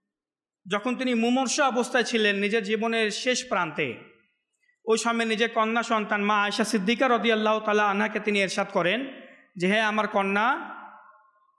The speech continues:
প্রিয় নবী সাল্লাল্লাহু আলাইহি ওয়াসাল্লাম যখন পর্দা করেন, যখন ইন্তেকাল করেন,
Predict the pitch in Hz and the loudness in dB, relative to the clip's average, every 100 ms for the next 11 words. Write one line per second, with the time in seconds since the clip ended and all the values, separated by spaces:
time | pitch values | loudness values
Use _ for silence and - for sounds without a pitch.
0 | _ _ _ 247 254 277 269 254 233 254 | _ _ _ 0 2 4 2 0 0 0
1 | 240 233 240 233 254 233 240 240 233 240 | 0 0 0 2 2 4 2 2 0 0
2 | 269 269 233 247 247 220 208 214 220 202 | 0 0 0 0 0 2 2 0 0 2
3 | 196 185 180 214 202 196 214 214 208 190 | 2 0 0 2 0 0 0 -2 0 2
4 | 175 147 | 2 -2